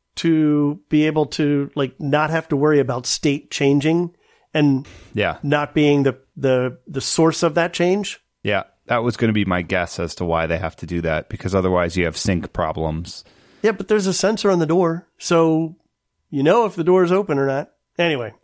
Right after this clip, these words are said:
Speaker 1: uh, whatever. Very frustrating. So I just kept that independent.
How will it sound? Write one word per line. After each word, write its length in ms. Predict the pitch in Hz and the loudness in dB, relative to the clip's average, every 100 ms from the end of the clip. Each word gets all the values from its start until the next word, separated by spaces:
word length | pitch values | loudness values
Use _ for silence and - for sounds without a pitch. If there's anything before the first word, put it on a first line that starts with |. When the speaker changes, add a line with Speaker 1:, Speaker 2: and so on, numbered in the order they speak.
| - | -4
Speaker 1:
uh, 160 | 135 135 | -4 -4
whatever. 480 | 143 151 123 110 104 - - _ _ | -2 0 0 -8 -14 -20 -20 _ _
Very 180 | 151 165 | 0 0
frustrating. 460 | 151 147 - 117 117 | 2 -2 -2 -8 -2
So 120 | 190 | 0
I 80 | 247 | 0
just 160 | 214 | -2
kept 180 | 190 - | -4 0
that 140 | 147 | 0
independent. 440 | 135 120 - 110 | 0 -2 -6 -10